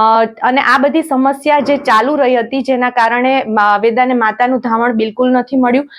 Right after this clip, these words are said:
અને વેદાની ઇમ્યુનિટી પહેલેથી જ, અ, આવા બાળકોની ઇમ્યુનિટી પહેલેથી જ ખૂબ ઓછી હોય છે અને એમાં પણ વેદા-, વેદાની ઇમ્યુનિટી ઓછી હોવાની સાથે સાથે એન્ટિબાયોટિકનો રેઝિસ્ટન્સ હતો,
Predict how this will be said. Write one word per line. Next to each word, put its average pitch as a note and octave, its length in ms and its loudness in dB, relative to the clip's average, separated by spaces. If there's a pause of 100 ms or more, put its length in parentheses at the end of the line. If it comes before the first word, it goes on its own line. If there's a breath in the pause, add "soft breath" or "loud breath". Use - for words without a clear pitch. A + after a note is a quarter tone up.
(200 loud breath)
અને C4 300 2
વેદાની B3+ 420 2
ઇમ્યુનિટી C4 520 0
પહેલેથી B3 520 0
જ, C4+ 140 -4
અ, B3+ 220 4 (400)
આવા A#3 200 2
બાળકોની C4 500 0
ઇમ્યુનિટી C4 400 -4
પહેલેથી B3+ 460 -4
જ C4+ 120 -14
ખૂબ A#3+ 180 -4
ઓછી A3+ 340 2
હોય B3 180 4
છે D4 220 -4 (220 loud breath)
અને B3 220 0
એમાં B3+ 180 2
પણ C#4 200 0
વેદા-, A3+ 420 2
વેદાની B3 520 0
ઇમ્યુનિટી C4+ 440 0
ઓછી A3+ 340 0
હોવાની C4 340 2
સાથે B3 320 -2
સાથે C#4+ 320 -2
એન્ટિબાયોટિકનો B3 720 -2
રેઝિસ્ટન્સ A3 680 -2
હતો, F#3+ 260 -8